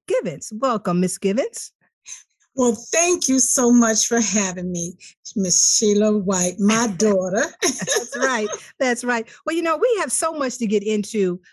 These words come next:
Speaker 1: Um, this awesome book, Angels in My Life, um, it's an awesome story.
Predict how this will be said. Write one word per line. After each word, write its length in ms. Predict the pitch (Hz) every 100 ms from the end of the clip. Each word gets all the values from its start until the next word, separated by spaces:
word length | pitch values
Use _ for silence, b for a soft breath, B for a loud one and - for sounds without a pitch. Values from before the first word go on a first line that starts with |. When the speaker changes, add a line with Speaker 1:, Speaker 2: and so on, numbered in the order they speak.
| -
Speaker 1:
Um, 340 | 202 196 180 180 b
this 240 | 190 320 -
awesome 420 | 240 294 285 247 202
book, 260 | 208 196 -
Angels 580 | 233 311 294 247 226 -
in 220 | 202 202
My 200 | 180 175
Life, 500 | 170 170 160 160 - _ _ _ -
um, 320 | 185 180 175
it's 240 | 214 202 -
an 120 | 196 -
awesome 440 | 269 302 - 220
story. 680 | 196 - 202 185 180 170